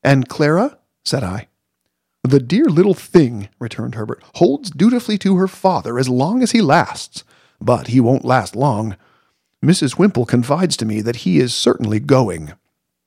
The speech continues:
"Not to say an unfeeling thing," said I, "he cannot do better than go." "I'm afraid that must be admitted," said Herbert, "and then I shall come back for the dear little thing,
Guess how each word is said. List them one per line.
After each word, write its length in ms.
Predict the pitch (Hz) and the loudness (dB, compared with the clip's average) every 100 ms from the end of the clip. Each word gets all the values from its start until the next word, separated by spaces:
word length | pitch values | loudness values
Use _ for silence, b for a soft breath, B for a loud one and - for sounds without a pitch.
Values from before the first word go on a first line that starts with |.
| _ _ _ _ _ _ _ _ - | _ _ _ _ _ _ _ _ -4
"Not 260 | 151 165 - | 0 0 0
to 100 | 147 | -2
say 200 | 170 175 | 2 2
an 100 | 139 | 2
unfeeling 680 | 165 160 - 185 175 131 113 | 2 2 0 0 2 2 0
thing," 500 | - 226 185 104 110 | 0 2 2 0 -4
said 200 | 120 113 | -4 -4
I, 240 | 107 107 b b b | -6 -8 b b b
"he 140 | - 180 | -4 0
cannot 380 | - 214 220 - | 2 2 2 2
do 160 | 196 | 2
better 340 | 139 185 107 113 | 4 2 2 0
than 220 | 117 117 | 0 2
go." 460 | 139 175 107 - _ _ _ _ _ _ _ _ _ _ _ _ - | 4 4 2 -4 _ _ _ _ _ _ _ _ _ _ _ _ -2
"I'm 200 | 123 131 | 2 2
afraid 380 | 117 170 220 139 | 2 4 4 4
that 220 | 180 - | 2 2
must 400 | 123 160 233 117 | 2 2 0 -2
be 180 | 175 190 | 0 0
admitted," 680 | 110 120 202 220 113 90 - - | 0 2 2 2 0 -6 -14 -12
said 220 | - 95 | -8 -4
Herbert, 320 | 101 101 - _ _ - | -4 -4 -8 _ _ -4
"and 140 | 113 | 2
then 200 | 156 208 | 4 4
I 120 | 123 | 2
shall 160 | 135 131 | 0 -2
come 300 | - 202 156 | 0 0 2
back 300 | 170 165 - | 0 -2 -4
for 100 | 131 | -2
the 140 | 120 | 0
dear 240 | 110 156 139 | 2 2 4
little 180 | 135 127 | 2 -2
thing, 400 | - 131 120 | 0 0 0